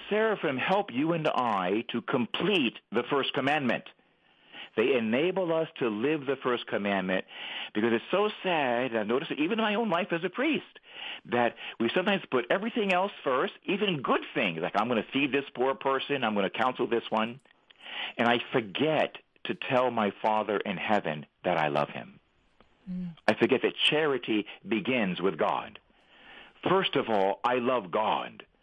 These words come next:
Speaker 1: who gave me that poor person to feed, who gave me that person to counsel, and who gave me the gifts to do those things, who gave me my life.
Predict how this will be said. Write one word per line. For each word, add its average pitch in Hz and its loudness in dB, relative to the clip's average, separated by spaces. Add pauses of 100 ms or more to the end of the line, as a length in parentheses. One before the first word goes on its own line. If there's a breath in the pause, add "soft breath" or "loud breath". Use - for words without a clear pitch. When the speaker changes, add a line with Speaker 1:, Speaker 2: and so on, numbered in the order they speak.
(320 soft breath)
Speaker 1:
who 113 2
gave 147 2
me 147 0
that 107 0
poor 98 0
person 90 -2
to 90 -2
feed, 73 -2 (300 loud breath)
who 120 2
gave 151 -2
me 156 0
that 117 0
person 104 -2
to 104 2
counsel, 101 -2 (360 loud breath)
and 113 -2
who 135 2
gave 156 0
me 165 0
the 160 0
gifts 139 -2
to 135 0
do 165 0
those 156 0
things, 76 -4
who 95 -6
gave 110 2
me 113 2
my 92 2
life. 85 -2